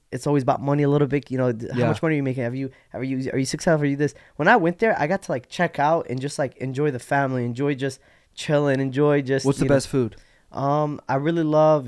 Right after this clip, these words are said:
Speaker 1: dolma. That's a f-, I would say, f-, pretty famous Iraqi. Uh, uh, maybe it's, uh, Arab all over here, but it's, uh,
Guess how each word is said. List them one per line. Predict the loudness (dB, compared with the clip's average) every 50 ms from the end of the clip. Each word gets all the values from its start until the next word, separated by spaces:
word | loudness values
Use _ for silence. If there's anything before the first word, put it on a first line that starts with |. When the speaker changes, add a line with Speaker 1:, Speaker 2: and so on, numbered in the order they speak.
| -4 0
Speaker 1:
dolma. | 2 2 4 2 2 0 -2 -2
That's | -2 -4 -4 -6
a | -8
f-, | -10 -12 -14 -10 -6
I | -4 -4
would | -2 -2
say, | -2 -4
f-, | -4 -6 -8 _ _ _
pretty | -6 -6 -6 -6
famous | -4 -4 -4 -4 -4 -4 -6 -6
Iraqi. | -4 -2 0 0 0 0 -2 -4 -4 -4 -2 -2 -2 -2
Uh, | -2 -4 -4 -8 _ _ -18 -12
uh, | -10 -8
maybe | -8 -8 -8 -8
it's, | -10 -8 -6
uh, | -4
Arab | -2 0 0 2 2 0 0 -2
all | -2 -2 0 0
over | 0 0 -2 -2
here, | -2 -2
but | -2 -2 -4
it's, | -4 -2 0
uh, | 0 0 0